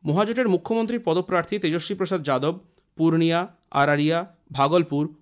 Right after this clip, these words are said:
ও বাঁকায় আঠেরোটি জনসভা করবেন।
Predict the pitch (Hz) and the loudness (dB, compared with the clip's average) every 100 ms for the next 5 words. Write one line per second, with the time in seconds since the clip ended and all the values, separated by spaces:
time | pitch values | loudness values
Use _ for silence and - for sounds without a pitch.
0 | - 156 147 143 143 120 131 - _ _ | -2 0 2 0 0 -2 -4 -12 _ _
1 | - 180 151 220 240 185 147 139 151 156 | 0 0 2 -2 0 0 0 0 -2 0
2 | 123 117 120 | -2 -2 -8